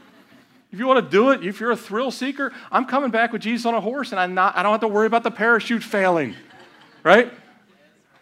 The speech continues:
I have a great respect for things like gravity. I didn't when I was younger, but I do now.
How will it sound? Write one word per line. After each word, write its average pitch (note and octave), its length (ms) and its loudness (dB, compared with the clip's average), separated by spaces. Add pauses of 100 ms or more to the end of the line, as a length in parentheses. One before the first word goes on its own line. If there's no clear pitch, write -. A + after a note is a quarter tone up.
(460)
I C#3+ 60 -18
have G#3+ 120 -12
a A3 40 -6
great F#3 420 -2
respect G#3+ 640 -4
for G3 140 -2
things D#3+ 320 -2
like C3+ 160 -2
gravity. A#2 580 -6 (720)
I C#3 40 -10
didn't E3+ 260 -4
when C#3+ 80 -2
I B2+ 60 -2
was A#2 120 -4
younger, A#2+ 260 -4
but C#3 120 -6
I F3 80 -4
do A3+ 160 -4
now. G3+ 400 -8